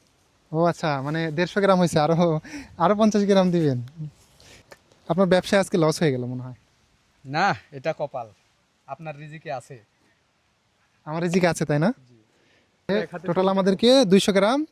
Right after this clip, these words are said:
Speaker 2: জি।
Speaker 1: একদম ফ্রিতে দিয়ে দিলেন।
Speaker 2: জি, জি।
Speaker 1: ঠিক আছে ভাই, আমি খুবই খুশি হলাম আপনার উপরে। আসসালামু আলাইকুম, ভালো থাকবেন, হ্যাঁ?
Speaker 2: জি,
Speaker 1: চলে
Speaker 2: ধন্যবাদ।
Speaker 1: গেলাম তাইলে।
Speaker 2: জি, আচ্ছা, যান।
Speaker 1: চলে গেলাম কিন্তু।
Speaker 2: আচ্ছা, আচ্ছা, ঠিক আছে।
Speaker 1: ঠিক আছে। অন্তর, আসো।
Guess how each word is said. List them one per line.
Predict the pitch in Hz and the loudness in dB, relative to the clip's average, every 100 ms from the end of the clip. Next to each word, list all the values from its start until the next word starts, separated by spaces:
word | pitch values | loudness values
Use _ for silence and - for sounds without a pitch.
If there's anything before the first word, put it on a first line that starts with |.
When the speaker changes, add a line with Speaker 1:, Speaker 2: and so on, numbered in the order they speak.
| 139 | -14
Speaker 2:
জি। | 143 | -6
Speaker 1:
একদম | 156 180 214 | -4 -2 -2
ফ্রিতে | 202 220 214 | 2 2 4
দিয়ে | 196 | 4
দিলেন। | 180 151 123 | 4 2 0
Speaker 2:
জি, | 123 - | -6 -10
জি। | - - - | -12 -20 -2
Speaker 1:
ঠিক | 190 | 2
আছে | 185 180 | 2 2
ভাই, | 175 | 2
আমি | 160 175 196 | 0 0 0
খুবই | 190 - 214 | 0 2 2
খুশি | 214 196 208 | 2 2 4
হলাম | 196 185 | 4 2
আপনার | 175 190 | 0 -2
উপরে। | 180 208 247 | 0 0 -2
আসসালামু | 294 _ _ _ _ - 156 147 | -4 _ _ _ _ -6 -4 -2
আলাইকুম, | 131 127 123 123 143 | -4 -6 -10 -8 0
ভালো | 160 | 0
থাকবেন, | 151 131 139 | 0 -4 -4
হ্যাঁ? | 151 262 | -2 -2
Speaker 2:
জি, | - _ | -4 _
Speaker 1:
চলে | 143 139 | -16 0
Speaker 2:
ধন্যবাদ। | 233 233 | 2 4
Speaker 1:
গেলাম | 240 214 | 2 2
তাইলে। | 185 151 123 _ _ | 0 -2 -4 _ _
Speaker 2:
জি, | 143 139 | -10 -10
আচ্ছা, | - 135 | -14 -20
যান। | 123 113 _ _ _ _ _ 160 | -20 _ _ _ _ _ _ -2
Speaker 1:
চলে | 214 | 2
গেলাম | 226 220 | 4 4
কিন্তু। | 190 165 135 | 2 -4 -6
Speaker 2:
আচ্ছা, | 123 - | -12 -20
আচ্ছা, | _ 127 | _ _
ঠিক | 131 | -20
আছে। | _ | _
Speaker 1:
ঠিক | 180 | -2
আছে। | 147 - 123 _ _ _ _ _ _ _ _ _ _ _ _ _ _ _ _ _ - | -2 -4 -14 _ _ _ _ _ _ _ _ _ _ _ _ _ _ _ _ _ -14
অন্তর, | 180 | -4
আসো। | 220 208 170 | -4 -4 -8